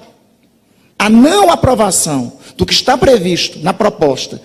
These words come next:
dialogada com todos os técnicos do governo, dialogada com todas as áreas,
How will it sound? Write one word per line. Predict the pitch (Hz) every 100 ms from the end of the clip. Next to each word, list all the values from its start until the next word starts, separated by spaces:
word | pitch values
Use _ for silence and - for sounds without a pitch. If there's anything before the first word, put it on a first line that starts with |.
| - -
dialogada | 135 208 220 190 185 208 254 254
com | 220
todos | 196 220 240
os |
técnicos | - 208 214
do | 208
governo, | 202 165 147 127 - - -
dialogada | 185 190 180 226 269
com | 226
todas | 190 190 185 160
as | 151
áreas, | 196 240 160 -